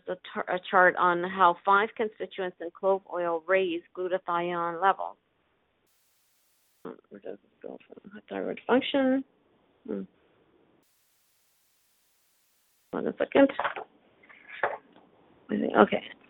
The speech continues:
sorry. <laughs> I messed up with the pages. Okay, so how many people, um, how many people know that until the nineteen seventies, European doctors prescribed fluoride to suppre-, suppress thyroid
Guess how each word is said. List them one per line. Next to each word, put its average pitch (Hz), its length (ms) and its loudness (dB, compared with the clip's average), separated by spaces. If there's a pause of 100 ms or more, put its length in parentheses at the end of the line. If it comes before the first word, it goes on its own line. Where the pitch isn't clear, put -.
(120)
sorry. 214 320 12 (300)
<laughs> - 300 -12
I - 60 2
messed 202 200 4
up - 140 -2
with - 80 -8
the - 80 -20
pages. - 400 -6 (720)
Okay, 214 200 4 (300)
so 240 180 12
how 277 140 4
many 285 380 2
people, 220 520 0 (1080)
um, 196 560 -2 (240)
how 262 160 4
many 269 360 0
people 220 320 -2
know 196 220 2
that 190 180 0
until 196 300 -6
the 190 80 -4
nineteen 240 480 -2
seventies, 185 480 -4
European 214 480 4
doctors 185 500 0
prescribed 185 480 0
fluoride 190 360 6
to 196 100 -6
suppre-, 185 380 -8 (320)
suppress 185 360 0 (140)
thyroid 185 440 4